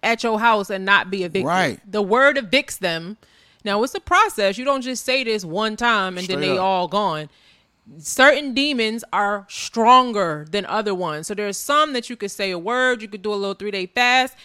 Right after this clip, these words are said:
Speaker 1: and you might deal with that demon. Some
Speaker 2: Yeah.
Speaker 1: are way stronger. They've been living there way longer. You ain't about to evict me that fast.
Speaker 2: Yeah.
Speaker 1: So it may be a year of fasting. I fasted for my husband on and off for two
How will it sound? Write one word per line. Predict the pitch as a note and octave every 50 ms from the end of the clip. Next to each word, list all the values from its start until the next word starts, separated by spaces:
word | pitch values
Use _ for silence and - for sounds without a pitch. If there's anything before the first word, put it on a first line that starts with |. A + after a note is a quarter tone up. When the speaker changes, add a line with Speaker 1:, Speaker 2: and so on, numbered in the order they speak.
| - _ _
Speaker 1:
and | F#3+ F#3+
you | A3 C#4
might | D4 C#4 C4 A#3+ F#3
deal | G3+ A3 C#4+ E4
with | C4+ A#3+ -
that | G#3 G3 F3+ F#3+
demon. | A3 C4 D4+ B3 F#3 D#3+ C#3+ C#3
Some | - - - C#4 F4 F#4
Speaker 2:
Yeah. | D#4
Speaker 1:
are | A#3+
way | G3+ G#3 G#3 A3+ D4+ D4+
stronger. | - F4 D#4+ D#4 D4 B3+
They've | A3+ A#3 C#4 C#4
been | C4+ B3+ B3
living | B3 B3 A#3 A#3+ A#3
there | A3+ G#3+
way | G3 G3+ A3 A#3
longer. | B3 B3+ C4 C4 C4 B3+
You | B3 A3 A3 A#3 B3
ain't | A#3 A3 F#3
about | C3+ G#3+ A3+ A#3+ - -
to | A#3 F3+ F3+
evict | G#3 E3+ G#3+ G#3 -
me | G#3 G3 F#3 F3+
that | F#3 F3 -
fast. | - F3+ F3 D#3 - - - -
Speaker 2:
Yeah. | A2 - A#2 C3 -
Speaker 1:
So | - B3 A3
it | G#3 G3+
may | G#3+ A3+ A#3+ B3 B3
be | G3+ A3 A#3 A3+ G#3+ - -
a | - G#3+
year | G#3+ F#3+ D#3+ D#3 G3 B3 B3+ A#3 G3+ F#3
of | - F3 F3 E3
fasting. | - F#3 E3+ E3 E3+ - - E3 D3 B2 D#3 - _ _ _ _ _
I | - A#3 C4+ - - _
fasted | A3+ A3+ A#3 A#3+ - - A3+ A3 G#3 - - _ _ _ _ _
for | - G3
my | F#3+ G3+ A3 B3
husband | C4 C4+ B3+ B3 A#3 A#3+ B3 B3 B3 B3+ C4 B3 _ _ _ _ _ -
on | A3 A#3 B3
and | B3+ B3+
off | B3 B3 A#3+ -
for | F#3+ E3+
two | - - - - E4 D#4 D4+ D4+ D4 C#4+ C#4